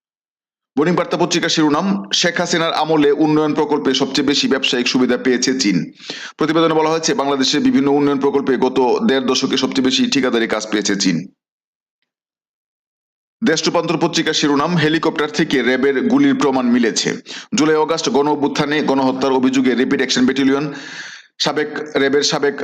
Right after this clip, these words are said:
মহাপরিচালক মোহাম্মদ হারুনুর রশিদকে গ্রেফতারি পরোয়ানা জারির নির্দেশ দিয়েছে আন্তর্জাতিক অপরাধ ট্রাইব্যুনাল। প্রসিকিউশনের আবেদনের পরিপ্রেক্ষিতে গতকাল রোববার ট্রাইব্যুনাল এই আদেশ দেয়। হারুনুর রশিদের বিরুদ্ধে গ্রেফতারি পরোয়ানার আদেশ দিয়ে পরবর্তী শুনানির জন্য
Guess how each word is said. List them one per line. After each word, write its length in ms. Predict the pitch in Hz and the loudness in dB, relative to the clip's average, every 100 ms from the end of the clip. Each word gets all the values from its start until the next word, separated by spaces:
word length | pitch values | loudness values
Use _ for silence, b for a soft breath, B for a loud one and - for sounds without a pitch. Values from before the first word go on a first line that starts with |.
| - _ | -12 _
মহাপরিচালক 800 | 135 135 147 143 151 139 143 - 147 | 0 0 0 0 2 0 0 -4 0
মোহাম্মদ 320 | 135 135 135 | 2 2 0
হারুনুর 380 | 147 139 143 135 | 0 0 2 2
রশিদকে 380 | 135 135 - 131 | 0 -2 0 0
গ্রেফতারি 720 | 127 127 139 131 135 135 135 | 0 -2 -4 0 0 0 0
পরোয়ানা 340 | 143 135 127 | 2 2 2
জারির 280 | 120 123 120 | -2 -2 2
নির্দেশ 300 | 123 113 117 | 2 2 0
দিয়েছে 280 | 98 120 127 | 2 0 0
আন্তর্জাতিক 440 | 110 107 107 104 | -2 -2 -2 -2
অপরাধ 280 | 104 107 104 | -2 0 -2
ট্রাইব্যুনাল। 400 | - 104 95 87 | -2 -2 0 -2
প্রসিকিউশনের 680 | 85 139 135 143 143 147 131 | -2 -2 0 0 0 -2 -2
আবেদনের 500 | 123 127 131 127 127 | -2 0 0 0 0
পরিপ্রেক্ষিতে 560 | 143 143 135 135 139 | 0 0 -2 -2 -2
গতকাল 360 | 123 123 117 123 | 0 0 0 0
রোববার 320 | 120 127 117 113 B B B | 2 2 0 -2 B B B
ট্রাইব্যুনাল 440 | - 127 127 135 131 | -4 -2 0 -2 0
এই 200 | 131 110 | 0 0
আদেশ 300 | 110 110 92 | 0 -2 0
দেয়। 180 | 87 - B B B | -4 -4 B B B
হারুনুর 400 | - 135 151 156 | -4 0 0 2
রশিদের 320 | 147 139 131 135 | 0 0 0 2
বিরুদ্ধে 340 | 143 147 131 | 2 2 0
গ্রেফতারি 380 | 123 127 139 131 | -2 -2 -2 0
পরোয়ানার 400 | 135 131 127 120 | 2 2 0 -2
আদেশ 340 | 110 120 110 | -2 -2 -2
দিয়ে 160 | 110 131 | 0 2
পরবর্তী 600 | 131 135 127 - 131 107 | 2 0 0 0 0 2
শুনানির 400 | 101 127 127 120 | 2 0 0 0
জন্য 340 | 123 120 131 | 2 2 0